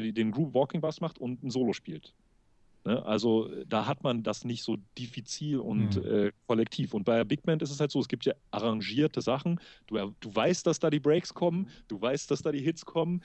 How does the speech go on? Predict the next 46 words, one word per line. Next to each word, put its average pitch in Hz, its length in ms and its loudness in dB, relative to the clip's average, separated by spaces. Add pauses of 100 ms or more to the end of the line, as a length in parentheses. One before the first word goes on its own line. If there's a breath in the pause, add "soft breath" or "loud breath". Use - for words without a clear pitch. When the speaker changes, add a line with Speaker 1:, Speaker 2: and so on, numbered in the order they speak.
(220 loud breath)
Speaker 1:
du 104 140 -2
weißt, 139 260 4
dass 147 140 2
da 143 240 4
die 143 100 -8
Melodie 139 240 2
nach 143 120 0
oben 151 240 -4
geht 147 260 -4
und 113 440 -8 (100)
dann 113 140 -2
kann 127 160 -4
man 127 100 0
sich 120 140 -6
so 120 140 -4
tänzerisch 139 340 -2
drauf 110 140 0
einstellen. 139 500 -2 (440 soft breath)
Find 160 160 2
ich - 60 0
geil. 98 260 -2 (240)
Speaker 2:
Ja. 110 280 2 (480)
Speaker 1:
Find 139 160 -4
ich 123 40 0
Speaker 2:
Ja, 110 120 0
Speaker 1:
geil. - 120 -8
Speaker 2:
cool. 110 160 -6 (1500 soft breath)
Sehr, 123 180 4
sehr 143 200 4
cool. 139 260 4 (380 loud breath)
Ja, 147 200 8
und 135 80 2
was, 139 260 0
äh, 135 320 2
Kat 139 180 -4
auch 165 220 0
gesagt 127 280 -2
hat, 123 100 -4
was 123 180 -6
auch 147 360 0
in 123 120 -8
Hannover 120 540 -2
wir 113 120 -6
immer 156 220 -4
wieder 147 160 -2
feststellen, 131 600 -4